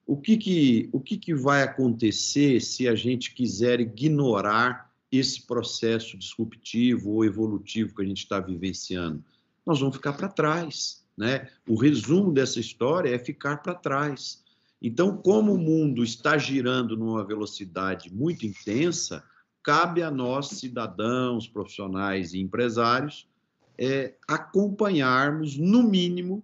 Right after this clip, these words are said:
a mesma velocidade de evolução e de mudança, pra que a gente possa preservar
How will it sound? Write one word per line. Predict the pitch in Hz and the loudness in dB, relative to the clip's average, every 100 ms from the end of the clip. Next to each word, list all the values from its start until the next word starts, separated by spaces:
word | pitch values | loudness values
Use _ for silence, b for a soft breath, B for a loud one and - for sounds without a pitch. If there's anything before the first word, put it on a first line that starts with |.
| _ | _
a | - | -8
mesma | 175 131 139 135 151 147 | -6 0 0 0 -4 -4
velocidade | 160 160 156 - 143 113 113 120 - | -4 -4 -6 -8 -8 -4 -2 -4 -4
de | 120 | -4
evolução | 113 113 123 143 - 113 123 156 - _ | -2 -2 -6 -6 -6 -4 -4 -6 -12 _
e | 107 | -6
de | 107 | -2
mudança, | 117 147 117 123 147 - 185 _ _ _ - | -2 0 2 2 2 -4 -10 _ _ _ -4
pra | 196 | -4
que | 196 | -2
a | 185 | -2
gente | 165 165 | -2 -4
possa | - 135 139 143 147 - _ | -6 0 2 2 -4 -8 _
preservar | 170 185 170 147 131 95 87 95 107 107 | 2 4 4 2 0 0 -2 -2 -2 -6